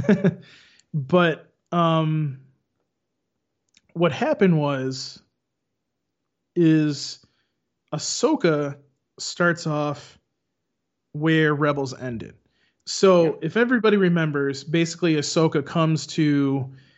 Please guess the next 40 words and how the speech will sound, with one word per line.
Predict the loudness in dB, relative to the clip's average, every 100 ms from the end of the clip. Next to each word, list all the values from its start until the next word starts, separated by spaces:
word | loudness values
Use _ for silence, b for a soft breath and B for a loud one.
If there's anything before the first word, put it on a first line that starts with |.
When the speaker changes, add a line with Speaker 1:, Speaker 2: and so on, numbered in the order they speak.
| b b b _ _ -4
Speaker 1:
and | 0 0
I |
can't | 2 0 4
remember | 6 6 6
what | 4
the | 2
planet's | 2 2 2 0
name | 0 0 -2
is, | -4 -4 -8
but | -8 -2 -2 -2 _ _ -10
Sabine | 0 4 6 6 6 4 2
is | -2 -2 -2 -6 -10 _ _ _ _ _ 0
on | 2 4 2
that | -2 -6
planet, | -8 -8 -8 -8 -6
and | -4
she | -4
comes | -2 -2 0
to | -2
find | 0 2 2
Speaker 2:
Lothal, | 0 -4 -10
planet | -10 -8 -8
Lothal. | -10 -10 -10 -10 _ -2
Speaker 1:
Lothal, | 0 2 0 0 -4
okay, | -6 -6
Speaker 2:
Which | -4
Speaker 1:
there | -2
Speaker 2:
is, | -2
Speaker 1:
we |
go. | -4 -4
Speaker 2:
which | -4 -4
is | -2
what | -2 -2
the |
Rebels | -2 0 0 -10
was | -12
based | -8 -8 -8
around. | -14 -12 -12 -12
It |
was | -14 -18